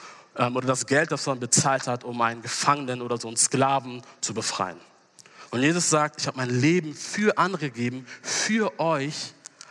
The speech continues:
als ein Lösegeld, als ein Befreiungsmittel.“ Ein Befreiungsmittel wovon? Wofür?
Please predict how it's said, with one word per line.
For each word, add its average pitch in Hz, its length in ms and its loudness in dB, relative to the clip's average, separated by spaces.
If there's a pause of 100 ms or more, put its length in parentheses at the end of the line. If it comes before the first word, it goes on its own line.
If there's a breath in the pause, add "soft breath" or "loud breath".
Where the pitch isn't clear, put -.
(160 loud breath)
als - 200 0
ein 127 160 0
Lösegeld, 127 800 -2
als 120 200 -2
ein 127 260 0 (480 loud breath)
Befreiungsmittel.“ 123 1040 0 (1120)
Ein 123 260 -4 (460)
Befreiungsmittel 123 720 -2
wovon? 139 380 -6 (140)
Wofür? 143 440 -4